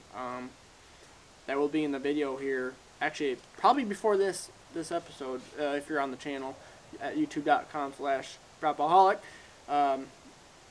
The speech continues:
so I rebuilt the Ranger, got it going. I'm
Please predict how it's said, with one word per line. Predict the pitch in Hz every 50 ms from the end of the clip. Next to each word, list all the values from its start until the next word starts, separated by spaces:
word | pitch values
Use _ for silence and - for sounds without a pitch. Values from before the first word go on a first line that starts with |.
| -
so | - - 160
I | 151
rebuilt | 151 156 170 170 170 175 170 165 -
the | 156
Ranger, | 160 180 196 196 196 185 190 196 190 190 190 180 - -
got | - 180 175
it | 165 - - 151
going. | 175 180 180 180 180 180 175 175 175 175 165 165 - - - -
I'm | 160 147 143 143 139 139 139 139